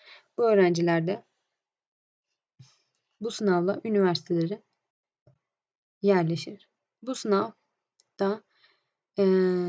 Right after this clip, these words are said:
yüzde yirmisi tezdir, yüzde sekseni sınavdır. Ve bu sınavın içinde de, e, İngilizce, ya-, e, yani ikinci bir yabancı dil, e,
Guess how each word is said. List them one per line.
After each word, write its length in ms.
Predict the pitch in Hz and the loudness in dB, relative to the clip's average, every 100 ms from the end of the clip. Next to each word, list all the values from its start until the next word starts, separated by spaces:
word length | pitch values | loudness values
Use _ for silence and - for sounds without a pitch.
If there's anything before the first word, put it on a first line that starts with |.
| 175 | -6
yüzde 260 | 175 233 214 | -8 -4 2
yirmisi 340 | 190 180 - | 2 2 -2
tezdir, 420 | - 233 202 240 - | -2 -2 -2 -6 -8
yüzde 280 | 220 208 | -8 -6
sekseni 380 | 214 190 - 185 | -2 -2 0 -2
sınavdır. 500 | 175 214 214 202 220 - _ _ _ _ _ - | -2 -6 -2 -2 -4 -10 _ _ _ _ _ -6
Ve 200 | 214 208 | -4 -4
bu 200 | 226 226 | -6 -6
sınavın 480 | - 220 208 190 180 | -6 -2 2 2 0
içinde 460 | 202 - 202 185 | -4 -2 -2 0
de, 220 | 208 233 _ _ _ _ _ _ - | -2 -8 _ _ _ _ _ _ -2
e, 360 | 196 190 190 - | 0 2 0 -4
İngilizce, 540 | 226 226 202 190 165 196 | -8 -4 -2 -2 -4 -4
ya-, 240 | 202 202 | -2 -2
e, 120 | - 185 175 180 | -2 -4 -4 -4
yani 300 | 180 208 196 | -4 -2 -2
ikinci 360 | 190 214 214 190 | -2 -4 -4 -2
bir 120 | 180 | 0
yabancı 420 | 214 190 180 180 | 0 0 0 -2
dil, 160 | 190 196 - _ _ _ _ _ _ _ _ _ _ _ _ _ _ _ | -2 -4 -8 _ _ _ _ _ _ _ _ _ _ _ _ _ _ _
e, 40 | _ | _